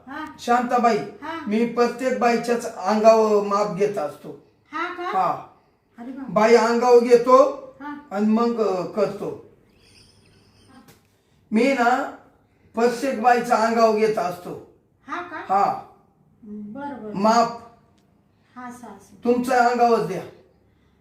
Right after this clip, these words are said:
Speaker 1: अ, मी काय म्हणते,
Speaker 2: हा?
Speaker 1: अ, टेलर साहेब, अ, तुम्ही मा आहे ना, ब्लाऊजच माप घ्या. अ, कारण हे ब्लाऊज मला बरोबर बसते. आणि तुम्हाला सांगते,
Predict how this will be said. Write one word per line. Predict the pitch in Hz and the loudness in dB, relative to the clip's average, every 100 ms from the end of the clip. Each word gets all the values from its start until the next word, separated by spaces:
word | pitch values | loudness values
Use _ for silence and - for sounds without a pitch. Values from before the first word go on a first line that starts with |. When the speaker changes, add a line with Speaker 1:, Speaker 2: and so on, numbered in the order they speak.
| _ | _
Speaker 1:
अ, | 247 262 262 262 254 254 | -14 -10 -10 -8 -8 -8
मी | 277 339 | -6 -6
काय | 381 381 | -4 -4
म्हणते, | 415 427 339 | -4 -4 -4
Speaker 2:
हा? | 349 403 196 220 - - - | -6 -6 -4 -4 -6 -14 -20
Speaker 1:
अ, | 233 233 - 233 - 226 | -18 -16 -16 -16 -14 -14
टेलर | 226 339 370 370 | -12 -6 -6 -6
साहेब, | 349 339 254 277 - _ _ _ 220 | -8 -8 -8 -10 -16 _ _ _ -18
अ, | 226 233 | -16 -14
तुम्ही | 370 427 392 | -8 -6 -4
मा | 381 392 | -4 -6
आहे | 392 | -6
ना, | 349 339 403 403 - 233 | -6 -6 -8 -10 -20 -14
ब्लाऊजच | 240 359 381 381 415 415 | -8 -4 -2 -2 -6 -6
माप | 381 349 285 | -8 -8 -8
घ्या. | 330 269 - - _ _ _ | -8 -10 -12 -20 _ _ _
अ, | 233 226 240 | -18 -12 -12
कारण | 240 339 349 359 | -8 -8 -6 -4
हे | 392 392 | -4 -6
ब्लाऊज | 349 339 320 | -4 -6 -4
मला | 339 330 330 | -6 -6 -6
बरोबर | 330 339 330 339 | -6 -6 -6 -8
बसते. | 349 359 381 285 214 - - _ - | -8 -10 -10 -8 -10 -12 -20 _ -16
आणि | 226 240 | -12 -8
तुम्हाला | 370 403 381 | -8 -6 -6
सांगते, | 349 330 294 320 330 349 | -8 -8 -8 -8 -8 -8